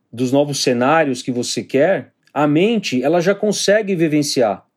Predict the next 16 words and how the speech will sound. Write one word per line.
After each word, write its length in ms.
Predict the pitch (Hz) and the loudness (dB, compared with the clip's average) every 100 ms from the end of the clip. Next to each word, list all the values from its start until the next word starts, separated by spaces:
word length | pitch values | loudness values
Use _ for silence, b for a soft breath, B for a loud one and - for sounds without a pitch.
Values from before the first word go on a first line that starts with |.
| _ - | _ -2
mesmo 440 | 165 208 262 247 | 2 4 4 2
que 100 | 247 | 2
não 100 | 233 | 0
seja 260 | - 202 185 | 0 2 2
verdade. 540 | 160 127 120 104 98 | 0 2 0 0 -2
Nós 140 | 131 156 | 0 0
já 80 | |
falamos 400 | 285 220 180 208 | 0 2 2 0
também 260 | - 147 127 | -2 -2 -2
isso 140 | 107 | -4
aqui. 300 | 101 - 90 _ _ | -10 -10 -12 _ _
Mesmo 340 | 151 196 247 214 | 2 2 2 -2
que 120 | 220 | -2
sejam 320 | 185 208 190 | 0 2 2
só 220 | - 214 | 0 0
ideias, 960 | 233 156 151 185 165 117 - - - | 0 2 2 2 0 -4 -6 -8 -10